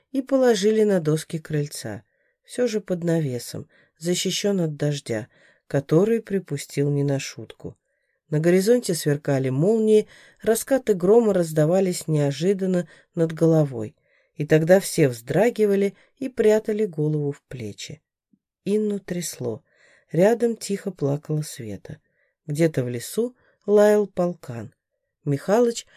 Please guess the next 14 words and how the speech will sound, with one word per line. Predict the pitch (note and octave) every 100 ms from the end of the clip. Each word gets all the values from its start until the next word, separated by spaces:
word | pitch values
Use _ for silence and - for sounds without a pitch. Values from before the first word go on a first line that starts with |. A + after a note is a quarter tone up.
| - _
промокший | G#3+ A3 C#4 C#4+ -
насквозь, | F3 D#3 D#3 - A#3+ B3+ -
метался | F#3 F#3 A3 A3+ -
вдоль | G3 D3+ D#3
дороги. | D3+ D3+ C#3 A2+ A2 - - _ _ _ _ -
Марина | D#3 D#3 C#3+ B2
Дмитриевна | B2 D3+ A3+ - A3+ G#3+ G#3+
в | G3
беседке | D3+ C#3+ - G#3 - -
во | D3+
дворе | C3+ B2+ B2 G3 A#3 - _ _
разговаривала | A#3+ A#3+ B3 A3+ G3+ G3+ G3 G3 F3
с | D#3+
другом. | C3 A2 A2+ G2+